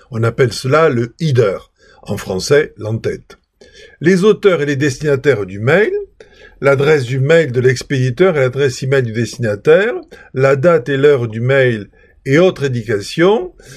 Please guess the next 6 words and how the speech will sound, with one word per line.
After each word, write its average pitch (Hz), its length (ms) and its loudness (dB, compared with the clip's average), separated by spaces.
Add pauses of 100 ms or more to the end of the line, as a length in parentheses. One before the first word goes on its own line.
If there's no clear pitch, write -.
(120)
sont - 240 0
des 147 260 2
éléments 151 520 2
donc 185 380 0
de 170 100 2
contrôle 156 760 2